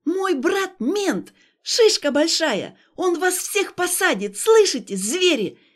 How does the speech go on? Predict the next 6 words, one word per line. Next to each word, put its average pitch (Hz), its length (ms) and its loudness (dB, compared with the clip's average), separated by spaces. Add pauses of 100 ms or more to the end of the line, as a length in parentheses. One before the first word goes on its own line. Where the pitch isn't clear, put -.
(160)
Немедленно 403 540 2
остановите 381 520 -4
машину!" 370 640 -4 (760)
Попытка. 196 680 -14 (300)
Отчаянная, 196 800 -10
дикая. 196 580 -8